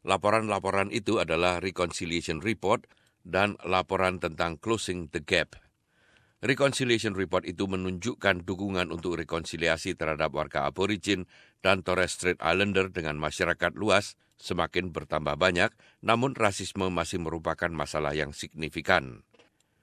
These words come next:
Reconciliation Report menganjurkan agar dibuat kebijakan yang lebih terfokus kepada warga adat Australia dan juga merekomendasikan untuk memberi pengakuan secara konstitusi dan menentukan target Closing the Gap. Berikut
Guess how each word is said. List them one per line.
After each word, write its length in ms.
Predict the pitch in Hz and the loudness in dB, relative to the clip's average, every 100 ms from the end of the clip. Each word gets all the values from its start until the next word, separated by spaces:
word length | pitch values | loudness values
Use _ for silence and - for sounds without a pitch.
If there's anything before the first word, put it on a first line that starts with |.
| _ _ 110 | _ _ -2
Reconciliation 720 | 131 127 120 120 110 104 107 | 2 2 2 2 2 0 -2
Report 320 | 98 85 90 | -2 0 -2
menganjurkan 720 | 82 85 90 98 - 101 120 | -2 -4 0 0 4 2 2
agar 320 | 85 87 80 | -4 -2 -2
dibuat 320 | 85 82 87 - | -4 0 0 0
kebijakan 640 | 82 82 95 - 101 123 - - | -6 0 0 4 4 2 -8 -10
yang 240 | - 110 113 | 0 2 2
lebih 160 | 113 | -4
terfokus 640 | 127 123 113 139 104 92 - | 0 -2 0 -2 0 -2 -4
kepada 320 | 85 87 92 | 0 2 4
warga 400 | 98 85 78 67 | 2 2 0 0
adat 240 | 82 78 | 0 0
Australia 720 | - 80 - 117 92 82 85 85 _ _ - | -2 -8 0 2 4 4 4 2 _ _ -2
dan 240 | 87 90 | 0 0
juga 240 | 82 87 92 | -4 0 0
merekomendasikan 1040 | 90 82 87 85 85 82 85 92 117 113 113 | 0 -2 -2 -2 -2 -2 -2 -2 -2 -2 -2
untuk 240 | 87 98 | -4 -2
memberi 320 | 87 87 98 | -2 -2 -2
pengakuan 640 | 110 87 85 95 - 104 92 | -2 -2 -2 -2 0 0 0
secara 400 | 87 92 87 85 | -4 -2 -2 -2
konstitusi 880 | 90 82 - 110 104 127 101 92 90 _ _ _ | -4 -6 -6 -6 -4 -4 -4 -6 -8 _ _ _
dan 240 | 95 95 | -4 -2
menentukan 560 | 95 95 95 139 98 82 | -2 -4 -4 0 0 0
target 480 | 85 82 85 98 - | -2 -2 -2 -6 -4
Closing 480 | 87 80 - 82 | -6 -6 -6 -8
the 80 | 73 | -10
Gap. 320 | 73 95 85 _ _ _ _ _ _ _ _ | -2 0 0 _ _ _ _ _ _ _ _
Berikut 240 | 107 98 | -2 0